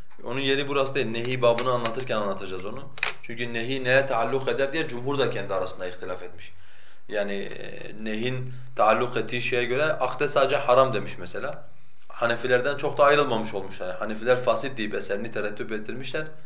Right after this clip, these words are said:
günahkar demişler. Cumhur da haram demiş mesela. Cuma namazında olduğu gibi haramdır demiş. Sadece batıldır, e, dememiş mesela. Örnek olarak mesela Hanefiler demişler ki bir çocuk mal satarsa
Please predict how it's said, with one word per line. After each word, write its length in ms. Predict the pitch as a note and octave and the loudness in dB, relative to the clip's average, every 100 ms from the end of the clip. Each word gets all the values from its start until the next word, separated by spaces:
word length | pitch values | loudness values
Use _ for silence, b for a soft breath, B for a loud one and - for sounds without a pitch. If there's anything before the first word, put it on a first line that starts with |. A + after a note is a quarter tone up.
| b b | b b
günahkar 460 | A2+ A2+ - B2 A2+ | 0 0 4 4 4
demişler. 400 | G2+ - - D#3 b b b | 2 -2 -4 -4 b b b
Cumhur 260 | - C#3 D#3+ | -2 0 6
da 180 | E3+ - | 8 10
haram 260 | F3 E3+ | 10 10
demiş 240 | G#2+ F#2+ - | 4 -2 -4
mesela. 320 | F2+ F2+ F2 b b b b | -4 -6 -6 b b b b
Cuma 240 | A#2 C3 B2+ | 0 4 4
namazında 420 | A#2 G#2+ A2+ B2+ | 4 0 0 2
olduğu 300 | A#2+ A2+ A#2+ | 2 0 -2
gibi 380 | G#2+ G#2 D3 - | -4 -4 -6 0
haramdır 480 | - D#3+ C3+ G#2+ | 6 8 8 2
demiş. 320 | G2 G2+ D#3+ - b b | 0 -2 -4 -6 b b
Sadece 380 | - C#3+ C#3+ D3 | 4 4 6 6
batıldır, 500 | B2+ B2+ C3 G#2+ - b b b b b b - | 6 6 2 -2 -4 b b b b b b -6
e, 160 | - G#2+ | -6 -2
dememiş 360 | G2+ G2 F#2 | -2 -2 -4
mesela. 320 | F#2+ F#2 F2+ F#2 - - - - - - - - | -6 -6 -6 -6 -6 -6 -6 -6 -6 -6 -6 2
Örnek 360 | A#2+ C3+ D3 | 4 6 4
olarak 320 | C#3+ C#3+ C#3 C#3 | 6 6 6 4
mesela 420 | C#3 C3+ C3 C3 | 0 2 2 2
Hanefiler 440 | A#2+ A#2 B2+ C3 | 0 0 2 2
demişler 400 | B2+ D#3 D3+ G#2+ | 2 -2 -2 -2
ki 220 | G#2+ G#2+ | -2 -2
bir 160 | C3 D#3 | 0 0
çocuk 320 | D3 A#2+ A#2+ - - - - - - - - - - - - - - | 0 0 0 -2 -6 -6 -6 -6 -6 -6 -6 -6 -6 -6 -6 -6 -6
mal 500 | A2+ A#2 C#3+ C#3 C#3 | -4 10 10 10 6
satarsa 800 | - - - D#3 E3 E3+ - - | 0 0 6 6 8 2 2 -4